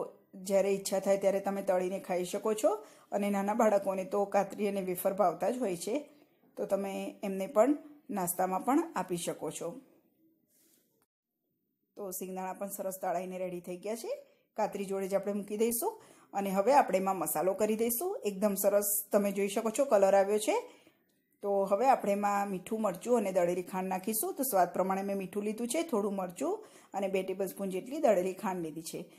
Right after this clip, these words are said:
દળેલી ખાંડ તમને ના ગમતી હોય, તો તમે એને એવોઇડ કરી શકો છો. બધું સરસ મિક્સ કરી અને આપણે કાતરી જે તળી છે, એમાં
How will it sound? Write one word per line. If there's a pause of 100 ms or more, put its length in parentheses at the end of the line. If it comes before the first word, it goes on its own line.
(220)
દળેલી
ખાંડ
તમને
ના
ગમતી
હોય,
તો
તમે
એને
એવોઇડ
કરી
શકો
છો. (460)
બધું
સરસ
મિક્સ
કરી (400)
અને
આપણે (1600)
કાતરી
જે
તળી
છે,
એમાં